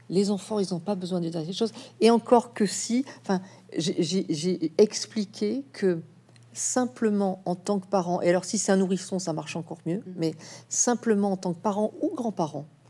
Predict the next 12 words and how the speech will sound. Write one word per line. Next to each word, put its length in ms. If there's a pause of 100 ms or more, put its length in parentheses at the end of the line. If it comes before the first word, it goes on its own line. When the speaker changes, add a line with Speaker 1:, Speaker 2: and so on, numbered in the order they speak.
Speaker 2:
Mm. 40 (240)
Speaker 1:
dire 560 (460)
à 100
l'enfant, « 480 (480)
Tu 120
sais, 440 (1080)
ta 100
colère, 600 (1200)
c'est 220
pas 100
la 80
tienne. » 300